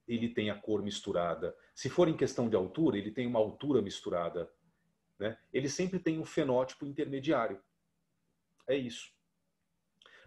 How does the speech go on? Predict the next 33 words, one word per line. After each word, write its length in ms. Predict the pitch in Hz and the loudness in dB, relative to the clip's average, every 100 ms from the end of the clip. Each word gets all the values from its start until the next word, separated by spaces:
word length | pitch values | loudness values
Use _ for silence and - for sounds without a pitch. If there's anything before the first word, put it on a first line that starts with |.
| - | 2
Por 120 | 143 | 4
exemplo, 260 | 135 117 | 4 -2
gente, 180 | 98 110 | -4 -6
se 100 | - | -6
for, 260 | - 151 - - - - | -2 -2 -2 -12 -20 -18
se 140 | - | -10
for 220 | - 151 | -4 -2
com 120 | - | 2
altura, 420 | 139 113 - 95 82 | 2 2 -2 -6 -2
né? 280 | 101 - - - - _ - | -2 -4 -10 -20 -20 _ 6
A 60 | 123 | 10
altura 400 | 123 - 208 165 | 10 6 6 8
humana, 340 | 117 151 175 | 8 8 6
ela 240 | 160 175 | 6 4
é 120 | 123 127 | 2 -2
sem 220 | - 117 | -4 -6
dominância, 520 | 101 98 85 76 - | -6 -6 -8 -12 -14
pra 80 | - | -16
você 60 | |
ter 100 | 95 | -14
uma 80 | 90 | -14
ideia. 280 | 82 76 76 - _ _ _ _ _ _ _ - | -10 -10 -10 -16 _ _ _ _ _ _ _ -10
Você 200 | 117 131 | -6 -4
pode 220 | 147 139 | 0 0
ter, 140 | 139 131 | 0 0
por 140 | 135 | 2
exemplo, 300 | 107 95 107 | 2 0 -4
o 40 | |
pai 240 | - 151 160 | 2 2 4
da 100 | 147 | 2
criança 400 | - 117 131 143 | 2 0 0 0
é 40 | |
alto, 340 | 101 73 - | 0 -2 -8